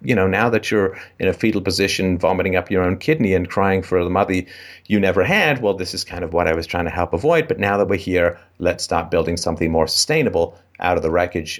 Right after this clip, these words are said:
of your poor, shattered, deluded fantasies of omnipotence and infinity," right? I mean, it is psychotic to believe in infinite resources, and that, of course, is the psychosis that fiat currency is designed to produce. The fundamental drug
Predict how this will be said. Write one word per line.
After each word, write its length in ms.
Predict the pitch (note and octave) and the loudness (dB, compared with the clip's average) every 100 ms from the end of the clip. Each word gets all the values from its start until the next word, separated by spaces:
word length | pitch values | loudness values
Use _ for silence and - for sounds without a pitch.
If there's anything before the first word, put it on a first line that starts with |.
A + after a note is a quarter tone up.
| - | -6
of 180 | E2+ D#2 | -4 -2
your 160 | E2+ | -4
poor, 320 | D#2+ - F2+ F2 | -6 -2 0 0
shattered, 400 | - F2+ D#2+ D#2 | -2 -4 -4 -4
deluded 400 | E2 E2+ D#2 D#2 | -2 -2 -4 -2
fantasies 600 | G#2 G2 F2+ E2+ E2+ - - _ | 0 0 -2 -4 -4 -8 -16 _
of 100 | F2 | 0
omnipotence 640 | F2 F2 F2+ - - E2+ - | 2 2 0 0 -4 -4 -4
and 160 | - E2 | -2 -2
infinity," 560 | D#2 - A2 F#2 - - - _ | -4 0 0 0 -6 -16 -20 _
right? 220 | - E2 | -4 -2
I 40 | E2 | -4
mean, 200 | E2 E2 | -4 -4
it 140 | E2 | -4
is 120 | F2 | -2
psychotic 800 | - F2+ - - - B2 - - - - _ _ | 2 0 -2 -6 -2 -2 -2 -8 -14 -16 _ _
to 140 | - G2 | -6 0
believe 520 | F2 F2 F2 E2+ - _ _ _ _ _ F#2 | 2 2 2 0 -6 _ _ _ _ _ -6
in 80 | E2+ | -2
infinite 440 | F#2+ F#2+ F#2 E2+ | -2 0 0 0
resources, 640 | F2 E2+ E2 F2+ - D3+ - | 0 0 0 0 0 0 -2
and 300 | - F#2 F2+ | -4 -6 -4
that, 220 | F2 F2 | -2 0
of 120 | F2 - | -2 -2
course, 280 | F2+ F2 | -2 0
is 140 | F2+ - | -4 -4
the 140 | C#3 | -4
psychosis 680 | B2+ F2+ - F#3+ G3+ - F2+ | 0 -2 -2 -2 -2 -2 -4
that 280 | - F2 - | -2 -2 0
fiat 220 | A2 F2+ | 0 0
currency 520 | - F#2 F2 - E2 - - _ | 0 0 -2 -4 -6 -10 -20 _
is 120 | G#2 | -6
designed 580 | G2+ G2 F#2+ F2 F2 F2 | -2 -2 0 0 0 -4
to 180 | - G2 | -4 -4
produce. 400 | - F#2 F2+ - | -4 -4 -4 -4
The 80 | - | -12
fundamental 600 | - G#2+ A2+ F#2+ F#2 F#2 | -2 0 2 2 0 -2
drug 400 | F2+ G#2 G2 F2+ | -2 -2 -2 -6